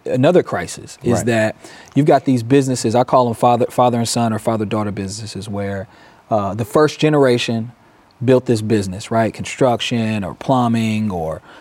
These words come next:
Speaker 1: signs or
Speaker 2: Right.
Speaker 1: trucking.
Speaker 2: Right.
Speaker 1: Right? And they work it until they're old enough to retire, and then they've got a, a,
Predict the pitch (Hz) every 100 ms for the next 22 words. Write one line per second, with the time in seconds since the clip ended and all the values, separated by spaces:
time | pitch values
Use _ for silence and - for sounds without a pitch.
0 | - - 147 127 120 117 113 98 95 117
1 | 120 127 117 120 _ - 92 90 - -
2 | 127 123 123 - 120 139 139 139 131 131
3 | 123 123 127 127 120 120 117 120 - 110
4 | 101 - 151 135 117 110 110 110 117 110
5 | 110 101 - 98 90